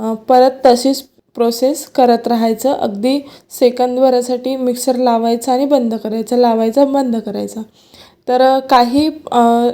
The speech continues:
लोकांकडे म्हणजे ज्यांच्याकडे दूध वगैरे भरपूर असते तर त्यांच्याकडे, अ, त्यांच्याकडे रवी लावूनसुद्धा हे केलं जाते आणि त्यामधलं मग ते ताक वेगळं निघालं की ते सुद्धा वापरलं जाते, ज्याला बटरमिल्क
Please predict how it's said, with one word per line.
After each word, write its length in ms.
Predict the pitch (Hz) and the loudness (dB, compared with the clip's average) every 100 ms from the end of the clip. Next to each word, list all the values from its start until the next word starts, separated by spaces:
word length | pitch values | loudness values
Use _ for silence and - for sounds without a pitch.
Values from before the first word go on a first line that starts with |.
| - | 0
लोकांकडे 680 | 247 254 254 262 254 247 254 | 2 4 4 2 4 4 4
म्हणजे 520 | 262 240 233 240 233 | 0 -2 2 2 2
ज्यांच्याकडे 560 | 240 226 226 247 254 | 2 2 0 2 2
दूध 360 | 247 214 247 247 | 2 2 0 2
वगैरे 360 | 247 240 240 247 | 4 4 4 2
भरपूर 440 | 240 240 - 247 | 0 -4 -2 -2
असते 340 | 233 - - 294 - - - _ - | -2 -4 -6 -8 -10 -20 -20 _ -8
तर 100 | 240 | -2
त्यांच्याकडे, 720 | 254 247 247 285 302 302 349 349 | 0 2 0 0 2 2 0 -2
अ, 320 | 240 240 233 233 - _ _ _ _ _ - | -2 0 -2 -6 -14 _ _ _ _ _ -2
त्यांच्याकडे 520 | 240 247 277 302 311 | 0 0 0 4 4
रवी 380 | 262 240 269 277 | 6 4 4 2
लावूनसुद्धा 640 | 269 277 285 285 220 262 | 2 2 -2 -4 -2 0
हे 180 | 269 262 | 2 0
केलं 460 | 262 - 240 233 | -2 -4 -2 0
जाते 320 | 233 226 220 247 | 0 -2 -2 -4
आणि 320 | 262 226 226 | -2 0 0
त्यामधलं 520 | 226 233 233 233 240 | 2 2 2 0 0
मग 220 | 240 240 240 | 0 -2 0
ते 120 | 247 254 254 - - - - | -2 -2 -6 -20 -20 -20 -10
ताक 320 | 233 233 240 | -6 -6 -2
वेगळं 440 | 254 247 233 247 269 | 4 4 6 4 4
निघालं 440 | 262 240 233 226 | 2 2 2 0
की 160 | 226 247 - | -2 -6 0
ते 140 | 247 | 0
सुद्धा 360 | 247 247 208 240 | 2 -2 2 4
वापरलं 500 | 240 226 226 220 208 | 4 2 0 0 0
जाते, 260 | 208 202 | -2 -4
ज्याला 240 | 226 233 226 | -2 0 0
बटरमिल्क 600 | 208 214 233 233 240 226 | -2 -2 -2 0 -2 -2